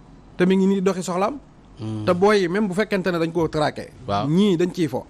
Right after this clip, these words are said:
Speaker 1: Ñii nekk ci dëgg ba noppi nag ñoom.
Speaker 2: Hmm.
Speaker 1: Di jaay, di, di, duñ fexe ba duñ wax benn Sénégalais dëgg. Loolu kay moo gën a garaaw lépp.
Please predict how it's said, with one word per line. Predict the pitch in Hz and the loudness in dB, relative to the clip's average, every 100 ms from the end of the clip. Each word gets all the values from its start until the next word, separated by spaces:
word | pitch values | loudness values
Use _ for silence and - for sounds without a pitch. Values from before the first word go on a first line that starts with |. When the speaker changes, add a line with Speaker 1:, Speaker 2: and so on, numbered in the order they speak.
| - | -4
Speaker 1:
Ñii | 165 214 | 0 2
nekk | 214 190 | 0 -2
ci | 185 | 0
dëgg | 175 160 | 2 2
ba | 151 | 2
noppi | 165 156 | -2 -2
nag | 151 131 | -4 -2
ñoom. | 127 110 - - - | -2 -4 -10 -14 -6
Speaker 2:
Hmm. | 117 | -2
Speaker 1:
Di | 151 | 2
jaay, | 190 175 156 | 2 2 -2
di, | 147 | -4
di, | 143 139 | -4 -2
duñ | 143 175 131 | 0 0 0
fexe | 175 170 | -2 0
ba | 156 | 0
duñ | 160 185 | 0 -2
wax | 175 143 | -2 -2
benn | 147 180 | -2 0
Sénégalais | 175 151 131 117 | -2 0 0 0
dëgg. | 104 110 | -2 0
Loolu | 185 | 0
kay | 180 139 | 0 -2
moo | 156 | 0
gën | 180 | -2
a | 175 | 0
garaaw | 175 175 | 0 0
lépp. | 220 | -2